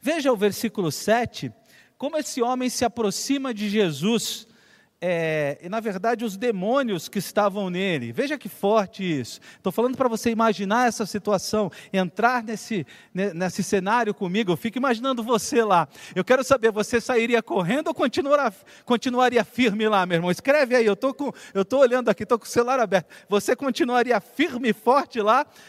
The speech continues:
vendo tudo isso, ou você sairia correndo? Eu não sei não se alguém vai confessar aqui que sairia correndo. Mas olha o versículo sete. "E gritou em alta voz:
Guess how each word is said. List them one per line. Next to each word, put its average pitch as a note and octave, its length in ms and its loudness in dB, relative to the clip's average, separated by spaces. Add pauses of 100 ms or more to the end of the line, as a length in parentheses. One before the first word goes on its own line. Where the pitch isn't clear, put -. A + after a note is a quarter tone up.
(160)
vendo A3 260 0
tudo D#4+ 560 0
isso, D4 220 0
ou C#4 60 -4
você C4 180 -2
sairia A#3+ 420 2
correndo? E3+ 560 2 (180)
Eu A#3 340 -2
não B3+ 120 -2
sei A3 200 2
não A3+ 200 0 (220)
se - 100 -6
alguém G#3 220 -2
vai G#3 140 2
confessar G#3+ 560 -2
aqui F3 180 -4
que - 100 -14
sairia F3 400 0
correndo. C3 460 -4 (220)
Mas C#4+ 180 4
olha E4 100 4
o C#4+ 40 -6
versículo B3 460 0
sete. - 520 0 (280)
"E B3 120 0
gritou C#4+ 600 0
em D4+ 80 -4
alta C#4 380 2
voz: F#3+ 600 -2